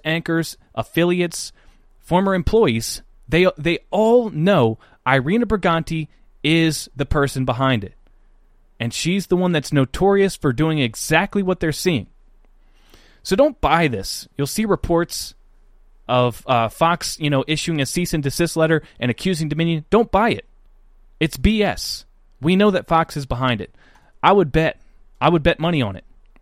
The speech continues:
All right, so, uh,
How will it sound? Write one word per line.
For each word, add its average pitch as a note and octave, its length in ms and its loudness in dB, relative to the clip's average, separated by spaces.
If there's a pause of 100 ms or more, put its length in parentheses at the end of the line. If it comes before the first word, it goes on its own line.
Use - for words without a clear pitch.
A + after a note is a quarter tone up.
(1400)
All F#3 120 6
right, G3 200 4
so, G3+ 340 4
uh, F#3 300 4